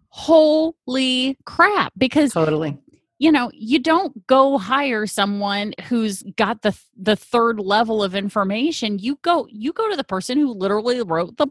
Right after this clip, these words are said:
Speaker 1: book.
Speaker 2: Yeah.
Speaker 1: Go to the
Speaker 2: Yeah.
Speaker 1: person who wrote the book. So the book is not the end, guys. The book is not the end. That's, that's takeaway number two from this. So first of <laughs> all, don't close, confirm.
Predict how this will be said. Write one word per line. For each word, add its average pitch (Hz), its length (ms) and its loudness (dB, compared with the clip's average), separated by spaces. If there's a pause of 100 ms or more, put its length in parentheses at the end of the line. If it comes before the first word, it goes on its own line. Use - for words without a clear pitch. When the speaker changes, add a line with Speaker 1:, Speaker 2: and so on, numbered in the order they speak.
(100)
Speaker 1:
book. 392 520 4 (260)
Speaker 2:
Yeah. 139 260 -6
Speaker 1:
Go 381 160 4
to 453 100 6
the 440 100 2
Speaker 2:
Yeah. - 60 -2
Speaker 1:
person 349 220 -2
who 330 60 -6
wrote 339 180 0
the 359 80 -4
book. 415 360 -6 (340)
So 247 420 2
the 220 80 0
book 302 260 -4
is 294 120 4
not 269 180 4
the 247 140 -2
end, 175 200 0
guys. 156 520 0
The 185 80 0 (120)
book 208 280 2 (140)
is 196 140 0
not 160 280 -2 (140)
the 170 120 -2
end. 135 240 -6
That's, 208 360 0
that's 190 300 0 (320)
takeaway 202 420 0
number 175 240 -2
two 170 180 -2
from 147 220 -6
this. - 200 -8
So - 300 0 (340)
first - 360 2
of - 240 2
<laughs> - 200 4
all, 165 220 2 (420)
don't 277 360 4
close, 240 540 6 (100)
confirm. 185 560 2